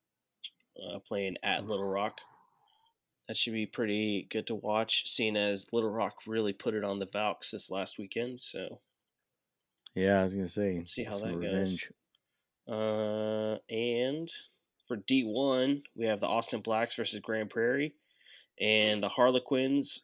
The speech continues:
Speaker 1: are coming down to play Rugby H T X at Aviva Stadium.
Speaker 2: So the All Blacks and Grand Prairie is gonna be a, if I'm just going by standings,
Speaker 1: Hey.
Speaker 2: that's gonna be a murder.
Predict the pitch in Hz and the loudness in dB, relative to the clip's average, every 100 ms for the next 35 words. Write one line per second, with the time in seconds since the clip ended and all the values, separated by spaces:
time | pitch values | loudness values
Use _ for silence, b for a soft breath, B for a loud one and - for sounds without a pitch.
0 | - 101 92 - 117 113 113 113 117 123 | -2 -2 -2 -2 0 2 4 4 4 2
1 | 120 - _ _ - - 98 95 95 101 | 0 -10 _ _ -12 -2 0 0 -2 -2
2 | 101 98 98 101 - 101 90 - 90 95 | -2 0 0 0 2 2 0 -2 -6 -4
3 | 90 - - 78 65 - - - _ _ | -6 -6 -8 -8 -8 -12 -18 -20 _ _
4 | _ _ _ _ _ _ _ _ _ _ | _ _ _ _ _ _ _ _ _ _
5 | - 117 110 95 - 151 190 131 139 135 | 4 10 10 10 10 12 12 12 12 12
6 | 117 104 110 107 90 104 95 87 95 90 | 10 8 10 10 10 10 10 8 4 4
7 | 90 87 85 62 - _ _ _ _ _ | 6 8 8 6 2 _ _ _ _ _
8 | 107 98 117 107 98 101 101 92 87 - | 6 10 12 12 12 12 12 12 10 8
9 | 90 90 101 117 123 - - 95 - 87 | 8 10 12 10 10 4 -2 -2 4 6
10 | 80 78 78 76 78 85 | 6 6 6 6 4 0